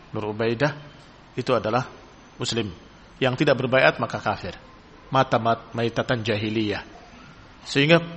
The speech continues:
semua di keluar kelompoknya dianggap kafir oleh dia. Bahkan dianggap najis.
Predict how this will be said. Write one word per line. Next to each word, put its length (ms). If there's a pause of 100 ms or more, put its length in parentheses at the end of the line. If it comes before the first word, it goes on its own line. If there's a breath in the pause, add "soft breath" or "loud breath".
(140)
semua 640
di 80
keluar 400
kelompoknya 480
dianggap 480
kafir 240
oleh 160
dia. 240 (480)
Bahkan 240
dianggap 320
najis. 480